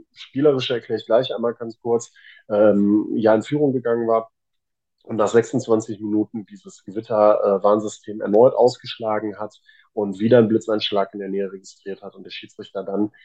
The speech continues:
sich beraten hat, sich die Infos eingeholt hat, nachdem er die Mannschaften, äh, des Feldes verwiesen hat und, ähm, auch die Zuschauer das Stadion verlassen mussten. Das ist in dem Zuge dann immer ganz, ganz wichtig. Sobald die Anlage ausschlägt, müssen alle Zuschauer das, äh, Stadion verlassen.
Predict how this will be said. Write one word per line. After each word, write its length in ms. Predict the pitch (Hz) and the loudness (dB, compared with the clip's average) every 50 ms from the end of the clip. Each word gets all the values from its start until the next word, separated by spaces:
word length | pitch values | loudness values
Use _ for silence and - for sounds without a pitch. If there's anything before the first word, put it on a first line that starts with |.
| - - _ | -20 -20 _
sich 320 | _ - 110 110 110 - - | _ -4 -4 -4 -4 0 0
beraten 560 | 113 113 101 98 95 113 - - 113 98 92 | 0 2 4 4 4 2 2 0 -2 0 2
hat, 160 | 107 104 - | 0 0 -2
sich 360 | - - 104 95 107 107 _ | -4 -14 -18 -18 -18 -20 _
die 100 | _ - | _ -12
Infos 360 | 135 135 127 - 131 - - | -12 -12 -8 -10 -10 -10 -10
eingeholt 560 | - 110 113 117 113 113 104 104 107 110 107 - | -4 -2 0 2 2 2 2 2 2 2 0 0
hat, 140 | 110 - | -8 -12
nachdem 300 | - 95 - _ 104 101 | -12 -18 -16 _ -14 -14
er 40 | 101 | -14
die 80 | 95 98 | -14 -12
Mannschaften, 720 | 95 95 98 101 - - 101 - - _ - 98 98 95 101 | -12 -12 -10 -8 -6 -6 -6 -6 -8 _ -14 -14 -12 -12 -12
äh, 300 | - 92 95 95 98 - | -12 -12 -10 -10 -10 -12
des 160 | - - - | -12 -18 -6
Feldes 320 | - 113 113 117 120 117 | 0 2 2 2 2 -2
verwiesen 460 | - - 104 101 107 110 104 107 104 | -4 -6 -4 -2 -4 -4 -4 -4 -4
hat 260 | 98 98 104 101 - - _ _ _ _ _ _ _ | -2 -2 -2 -4 -4 -14 _ _ _ _ _ _ _
und, 420 | 107 104 101 101 98 95 - - - - | 0 0 2 2 0 -2 -4 -4 -2 0
ähm, 240 | 98 95 92 95 - | 0 0 0 0 -2
auch 140 | - - - | -4 -4 -4
die 80 | - | -8
Zuschauer 420 | 117 - - 151 127 - 139 120 113 | -12 -4 -2 0 4 6 6 8 8
das 140 | 113 104 - | 6 4 2
Stadion 400 | - - 113 117 113 113 113 110 | 2 4 4 4 4 4 2 2
verlassen 420 | - - 104 110 120 123 - 143 | 2 0 0 0 0 -2 -2 -4
mussten. 300 | 135 139 135 - - 123 | -4 -4 -4 -6 -10 -12
Das 160 | 110 101 _ | -12 -12 _
ist 100 | 107 - | -18 -14
in 100 | 117 107 | -12 -4
dem 160 | 101 110 110 | -2 -2 -2
Zuge 300 | 110 - - 120 110 113 | -2 -6 -10 -10 -10 -6
dann 160 | 101 107 104 104 | -4 -4 -4 -2
immer 180 | 107 104 104 | 0 0 0
ganz, 220 | 104 104 104 - _ | 0 -2 -6 -6 _
ganz 220 | 104 98 _ _ | -18 -18 _ _
wichtig. 400 | 123 127 - _ 147 139 127 - | -18 -18 -12 _ -12 -12 -12 -14
Sobald 340 | _ 110 98 107 104 104 104 | _ -10 -2 2 2 2 4
die 80 | 117 107 | 2 0
Anlage 380 | 101 104 101 101 101 101 101 | 0 2 0 0 0 0 -2
ausschlägt, 460 | - - 98 - - 110 104 101 - 107 | -4 -4 -8 -10 -8 -8 -8 -8 -8 -14
müssen 200 | 104 - - - | -14 -14 -14 -10
alle 200 | - 107 107 107 | -6 -6 -6 -6
Zuschauer 400 | - - 117 - - 107 101 98 | -6 -10 -16 -16 -8 -6 -6 -6
das, 280 | 98 - - - _ - | -6 -8 -10 -18 _ -18
äh, 120 | 110 107 | -16 -14
Stadion 420 | - - - 101 104 107 107 104 | -12 -4 0 0 2 2 2 0
verlassen. 480 | 101 - - 104 110 117 - 139 131 123 | -2 -4 -6 -6 -6 -6 -6 -8 -10 -12